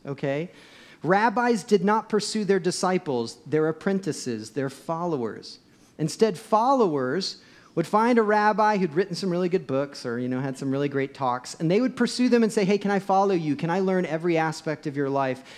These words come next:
Can I be covered in the dust of the rabbi?" Right? It's kind of like applying for college today, you know. Harvard didn't come knocking on my door,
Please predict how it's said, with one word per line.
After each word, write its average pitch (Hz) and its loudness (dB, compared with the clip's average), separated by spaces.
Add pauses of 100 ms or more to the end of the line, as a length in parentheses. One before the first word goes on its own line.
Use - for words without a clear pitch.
(140)
Can 135 -6
I 131 -4
be 135 -4
covered 127 -8
in 117 -8
the 110 -8
dust 104 -10
of 87 -18
the 87 -14
rabbi?" 78 -16 (160)
Right? 104 -14 (2750)
It's - -18
kind 185 -2
of 143 -4
like 117 -4
applying 110 -6
for 107 -12
college 107 -12
today, 98 -14 (200)
you 117 -10
know. 107 -12 (560)
Harvard 185 2
didn't 202 0
come 180 0
knocking 160 -2
on 143 0
my 131 0
door, 135 -6